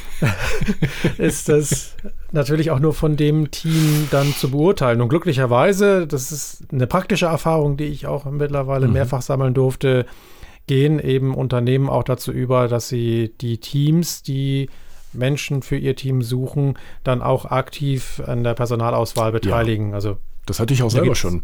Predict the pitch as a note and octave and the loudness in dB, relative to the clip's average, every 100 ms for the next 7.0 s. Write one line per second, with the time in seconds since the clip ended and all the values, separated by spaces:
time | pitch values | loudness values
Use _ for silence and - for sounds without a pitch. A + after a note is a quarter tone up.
0 | - G#2+ - E2+ E2+ E2+ E2+ - - - | -2 -4 -2 -4 -4 -6 -8 -10 -14 -4
1 | D3 G#3 A2 A#2 A#2+ A#2 A2+ A#2 C#3 A2+ | 0 2 0 0 -2 0 0 0 0 0
2 | A2+ A#2 F#3 - F#3 - F3+ F3 - B2 | 2 2 2 2 0 2 0 0 -2 -2
3 | G#2 G#2 G#2 D#3 D3 G#2+ G#2 D3 D#3 C3+ | 0 0 2 2 4 4 4 4 2 0
4 | C#3+ C#3 C3+ - - G#2+ G2+ A2+ G2+ F#2 | 0 0 -4 -6 -4 -4 -4 -6 -6 -8
5 | - G2 F#2 - - - C3 - D#3 - | -8 -6 -6 -6 -8 -4 -4 -2 -4 -6
6 | - B2+ C3+ C#3 - C3+ - B2+ B2+ B2+ | -10 -4 -4 -4 -4 -4 -4 -4 -2 -4